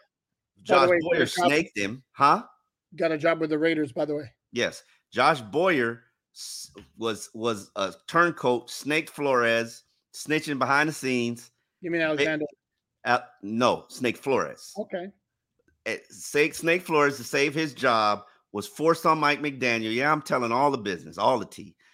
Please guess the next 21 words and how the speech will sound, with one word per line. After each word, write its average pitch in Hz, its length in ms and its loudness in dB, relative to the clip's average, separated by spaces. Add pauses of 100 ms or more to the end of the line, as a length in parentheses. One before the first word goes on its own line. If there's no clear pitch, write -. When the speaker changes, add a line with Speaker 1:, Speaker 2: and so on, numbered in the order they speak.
(160)
Speaker 2:
Wa-, 120 140 0 (240)
was 120 300 -2
forced - 520 -2
on 151 160 2
Mike 143 220 2
McDaniel 110 680 0 (420)
and 113 280 0
re-, 127 280 0
and 120 340 0
made 147 340 2
sure 160 320 2
he 135 180 -4
ha-, 139 100 -6
got 113 360 2
Gerald 143 320 2
Alexander, 127 840 2 (320)
who 131 100 -4
had 127 200 4
the 113 80 -4
locker 147 380 2
room, 113 340 -4